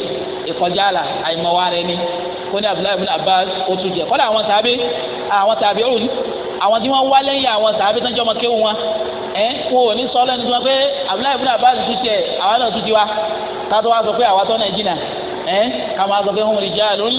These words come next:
wa nahnu rijal, ẹ́, onímọ̀ làwọn náà, onímọ̀ làwọn náà,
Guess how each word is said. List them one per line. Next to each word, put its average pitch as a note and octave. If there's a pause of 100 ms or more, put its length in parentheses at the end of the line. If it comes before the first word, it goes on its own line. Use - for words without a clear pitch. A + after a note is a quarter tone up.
(380)
wa F3
nahnu G#3+ (180)
rijal, F#3+ (400)
ẹ́, G3+ (500)
onímọ̀ A#3
làwọn F#3+
náà, A3+ (220)
onímọ̀ G#3
làwọn F3+
náà, G3+